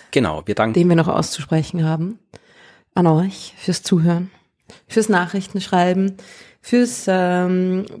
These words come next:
Speaker 2: tolle Maintainen der Telegram-Gruppe, der besten Telegram-Gruppe des Universums. Das
Speaker 1: Dem
Speaker 2: traue ich mich hier zu behaupten.
Speaker 1: Ja, dem Discord-Channel,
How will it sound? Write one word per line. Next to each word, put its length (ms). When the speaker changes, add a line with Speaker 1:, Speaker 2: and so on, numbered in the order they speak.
Speaker 2:
tolle 600
Maintainen 680
der 240
Telegram-Gruppe, 680
der 100
besten 340
Telegram-Gruppe 880
des 260
Universums. 680
Das 180
Speaker 1:
Dem 120
Speaker 2:
traue 120
ich 100
mich 160
hier 180
zu 120
behaupten. 400
Speaker 1:
Ja, 80
dem 100
Discord-Channel, 640